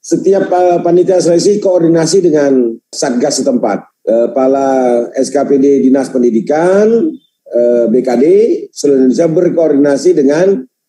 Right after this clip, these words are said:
eh, Satgas yang biasanya di Pemda itu, eh, B P B D dan,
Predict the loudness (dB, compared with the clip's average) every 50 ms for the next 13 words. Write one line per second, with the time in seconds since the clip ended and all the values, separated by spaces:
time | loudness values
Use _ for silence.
0 | _ _ _ _ _ _ _ _ _ _ -4 -2 -2 -2 -2 -4 -4 -4 -4 -2
1 | -2 -2 0 -2 -2 0 0 0 2 2 0 0 2 2 0 0 0 0 0 0
2 | 2 2 2 2 0 0 0 0 0 2 2 2 2 0 0 0 0 2 2 4
3 | 4 4 2 0 -2 -8 -6 -2 0 0 2 2 2 2 2 0 0 0 0 0
4 | 2 2 2 2 2 2 2 2 2 2 0 0 0 0 -2 -2 -4 -4 -8